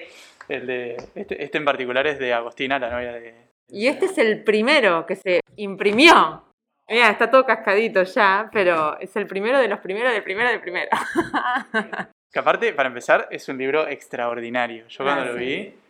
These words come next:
Speaker 1: de, de, desde el punto de vista estético ya, de, de, de editorial, es,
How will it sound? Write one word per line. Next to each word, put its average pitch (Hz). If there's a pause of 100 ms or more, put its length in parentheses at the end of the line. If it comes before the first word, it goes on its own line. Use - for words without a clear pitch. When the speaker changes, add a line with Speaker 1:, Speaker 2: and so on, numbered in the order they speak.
(180)
Speaker 1:
de, 135 (180)
de, 127
desde 127
el 120
punto 190
de 175
vista 165
estético 147
ya, 139
de, 120
de, 120 (120)
de 123
editorial, 131
es, 135